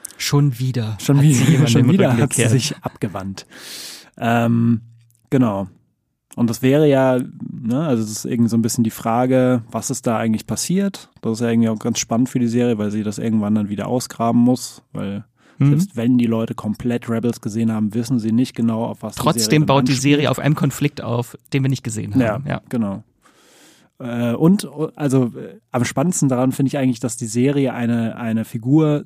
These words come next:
Speaker 2: zum, zur Jedi macht, die einfach, <laughs> also irgendwie auch selbst nach der Serie, wie in der Serie gesagt wird, so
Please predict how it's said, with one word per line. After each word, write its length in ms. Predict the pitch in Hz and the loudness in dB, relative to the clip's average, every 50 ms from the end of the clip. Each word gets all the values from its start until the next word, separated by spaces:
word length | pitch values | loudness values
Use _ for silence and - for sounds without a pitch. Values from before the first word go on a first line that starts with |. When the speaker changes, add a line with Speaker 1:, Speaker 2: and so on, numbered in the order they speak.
| - _ | -10 _
Speaker 2:
zum, 680 | - - - - 131 123 110 117 117 113 110 107 - - - - | -10 -8 -4 -2 -2 0 2 2 2 0 0 -2 -4 -10 -12 -12
zur 200 | - - 135 117 | -6 -2 -2 -2
Jedi 440 | 113 113 120 135 160 151 139 123 | 0 0 0 0 0 0 0 0
macht, 400 | 110 113 117 123 123 - - _ | 0 0 0 -2 -4 -8 -12 _
die 140 | - 123 120 | -6 -4 -4
einfach, 240 | 117 107 - - - - - - - - 180 - - - _ _ - | -4 -4 -6 -8 -12 -6 -4 -4 -2 0 -2 -2 -2 -8 _ _ -6
<laughs> 440 | 185 - - 240 262 240 - - | -6 -6 -4 0 0 0 0 2
also 240 | - 131 - 139 147 | 0 0 2 4 4
irgendwie 320 | 147 156 147 156 156 156 151 | 4 4 4 4 4 4 2
auch 180 | 156 151 135 | 2 0 2
selbst 340 | 120 135 160 202 208 - - | 2 2 2 2 2 2 0
nach 140 | 180 170 151 | 0 2 2
der 100 | 175 156 | 2 2
Serie, 400 | 143 160 170 165 151 151 147 143 147 - - - - - _ - | 2 2 2 2 2 2 2 0 -2 -8 -16 -20 -20 -20 _ -16
wie 340 | 143 143 139 151 180 196 185 | -12 -6 -2 0 0 0 0
in 120 | 175 151 | 2 2
der 80 | 151 143 | 2 4
Serie 240 | 135 147 147 143 | 4 2 2 2
gesagt 420 | 131 127 123 131 127 139 151 - - | 0 0 -2 0 0 -2 -2 -2 0
wird, 180 | 143 139 131 - | 0 0 2 0
so 180 | - 131 120 | -2 -2 -2